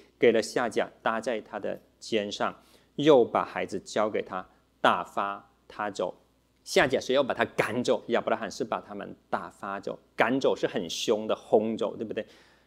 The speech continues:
亚伯拉罕虽然很心痛，但是说：“请你们走吧，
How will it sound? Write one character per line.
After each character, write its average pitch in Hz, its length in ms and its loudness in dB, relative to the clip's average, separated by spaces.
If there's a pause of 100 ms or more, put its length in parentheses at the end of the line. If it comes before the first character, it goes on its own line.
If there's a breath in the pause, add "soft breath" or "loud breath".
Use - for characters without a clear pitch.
(160 soft breath)
亚 123 180 2
伯 117 140 2
拉 117 80 6
罕 104 240 -6 (340)
虽 156 260 4
然 104 260 0
很 113 240 -6
心 110 300 -4
痛， 127 320 -4
但 127 120 -2
是 139 100 -2
说 110 360 -2 (320)
：“请 113 340 -4
你 113 80 -2
们 98 240 -8
走 98 220 -4
吧， - 240 -14